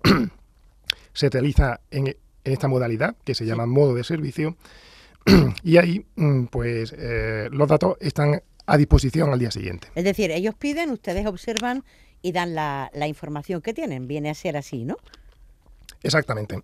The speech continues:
Speaker 1: <clears throat>
Speaker 2: Ajá, bien, bien,
Speaker 1: Eso
Speaker 2: bien,
Speaker 1: es.
Speaker 2: bien, bien. Eh, ¿qué papel juegan,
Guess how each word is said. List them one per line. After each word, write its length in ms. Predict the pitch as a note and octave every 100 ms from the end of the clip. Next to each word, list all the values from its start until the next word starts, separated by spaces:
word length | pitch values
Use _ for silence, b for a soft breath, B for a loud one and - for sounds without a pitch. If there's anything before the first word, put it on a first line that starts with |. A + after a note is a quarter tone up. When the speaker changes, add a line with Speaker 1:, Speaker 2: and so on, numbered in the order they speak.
| _
Speaker 1:
<clears throat> 340 | - E3+ G#2
Speaker 2:
Ajá, 260 | D#3+ C#3+ C#3
bien, 200 | C3 C3
bien, 180 | C3 D3
Speaker 1:
Eso 140 | B2+
Speaker 2:
bien, 80 | A2
Speaker 1:
es. 60 | C3+
Speaker 2:
bien, 120 | B2+
bien. 160 | B2 B B B
Eh, 100 | F#3
¿qué 100 | A#3
papel 280 | B3 E4+ G#3
juegan, 380 | F#3+ E3+ C#3+